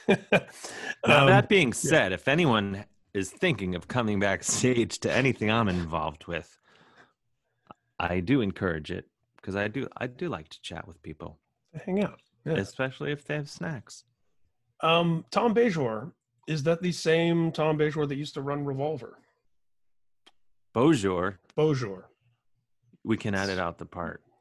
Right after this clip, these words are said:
Speaker 1: I'll
Speaker 2: this
Speaker 1: do that.
Speaker 2: part.
Speaker 1: I'll go back.
Speaker 2: Um, Tom Bajor, yes, it is the s-, same one from Revolver and Guitar Aficionado and all that, anything like that.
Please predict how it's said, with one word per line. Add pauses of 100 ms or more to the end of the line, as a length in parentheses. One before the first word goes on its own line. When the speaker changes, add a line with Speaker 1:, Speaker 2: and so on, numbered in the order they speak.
(260)
Speaker 1:
I'll
Speaker 2:
this
Speaker 1:
do
that.
Speaker 2:
part. (180)
Speaker 1:
I'll
go
back. (200)
Speaker 2:
Um, (520)
Tom
Bajor, (100)
yes,
it
is
the (140)
s-,
same
one
from
Revolver (380)
and
Guitar
Aficionado (1120)
and
all
that, (140)
anything
like
that.